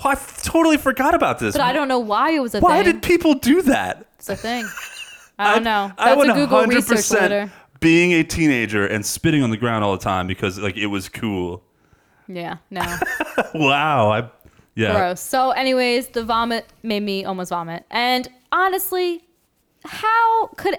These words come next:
Speaker 2: any amount of money convince you to drive a school bus of innocent, mindless children off a cliff?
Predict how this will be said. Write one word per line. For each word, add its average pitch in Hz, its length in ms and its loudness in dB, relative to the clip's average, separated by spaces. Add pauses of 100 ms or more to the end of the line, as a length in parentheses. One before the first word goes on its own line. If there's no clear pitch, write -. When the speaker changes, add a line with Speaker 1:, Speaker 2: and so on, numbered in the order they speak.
Speaker 2:
any 294 240 0
amount 247 340 0
of 214 120 -6
money 208 280 -2
convince 214 480 -6
you 202 100 -6
to 185 80 -2
drive 285 420 -2
a 311 80 -2
school 285 360 -2
bus 196 280 -2
of - 100 -6
innocent, 302 540 -4
mindless 247 480 -2
children 208 340 -6
off - 220 -8
a 170 60 -8
cliff? - 380 -12